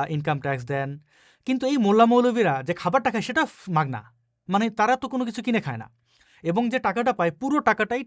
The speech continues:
ট্যাক্স না দিয়ে, তাদের ইনকাম এক লাখ টাকার উপরে যদি মাসে, মানে বাংলাদেশের আইন অনুযায়ী এটা কিন্তু অন্যায়, কিন্তু তাদের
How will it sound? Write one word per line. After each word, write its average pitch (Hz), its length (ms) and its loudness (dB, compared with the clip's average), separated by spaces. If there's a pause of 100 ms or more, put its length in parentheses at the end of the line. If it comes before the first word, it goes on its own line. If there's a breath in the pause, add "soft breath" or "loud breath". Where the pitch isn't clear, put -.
(120)
ট্যাক্স 254 320 2
না 214 100 4
দিয়ে, 123 180 -8
তাদের 156 260 0
ইনকাম 196 380 2 (100)
এক - 180 -2
লাখ 220 160 0
টাকার 214 240 0
উপরে 202 320 0
যদি 202 180 -4
মাসে, 156 300 0
মানে 160 160 -4 (600 soft breath)
বাংলাদেশের 160 460 0
আইন 240 220 6
অনুযায়ী 147 340 2 (200)
এটা 165 180 -2
কিন্তু 208 240 -4 (100)
অন্যায়, 147 360 0 (280)
কিন্তু 196 220 -2 (500)
তাদের 175 280 4